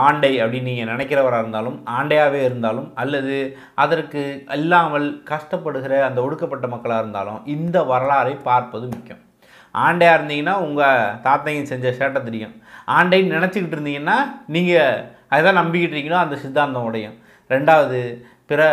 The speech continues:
மக்களா இருந்தீங்கன்னா உங்களுக்கு உங்க வரலாறுங்கிறது தெரிஞ்சாகணும். இந்த வரலாறுல நாம செஞ்ச கொடுமையா இருந்தாலும் தெரிஞ்சுக்கணும், நல்லதா இருந்தாலும் தெரிஞ்சுக்கணும் இல்லையா? அதுதான். ஒரு பிரிட்டிஷ்காரர் இருக்கார், அவர் பேர் வந்து ட்ரீமன் ஹேரே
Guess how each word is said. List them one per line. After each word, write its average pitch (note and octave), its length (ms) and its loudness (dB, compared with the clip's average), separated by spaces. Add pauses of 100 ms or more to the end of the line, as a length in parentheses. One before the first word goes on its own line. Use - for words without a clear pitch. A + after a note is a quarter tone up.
மக்களா B2 340 0
இருந்தீங்கன்னா A#2 400 -4 (220)
உங்களுக்கு B2 540 -6 (180)
உங்க A#2+ 240 -4
வரலாறுங்கிறது A2+ 800 -2
தெரிஞ்சாகணும். G2 540 -16 (140)
இந்த A#2 160 -4
வரலாறுல D3 480 4 (360)
நாம D3+ 360 2
செஞ்ச D#3 260 0
கொடுமையா E3 460 0
இருந்தாலும் E3+ 380 0
தெரிஞ்சுக்கணும், F#3 520 -2 (380)
நல்லதா F3 340 6
இருந்தாலும் C#3+ 380 -2
தெரிஞ்சுக்கணும் B2 440 -4
இல்லையா? A#2+ 220 2 (260)
அதுதான். G#2 340 -12 (140)
ஒரு E3 180 -2
பிரிட்டிஷ்காரர் D3 580 0
இருக்கார், B2+ 300 2
அவர் A#2+ 260 -2
பேர் C3+ 200 -2
வந்து C#3 280 -6 (400)
ட்ரீமன் F3+ 560 -2
ஹேரே C3 340 -2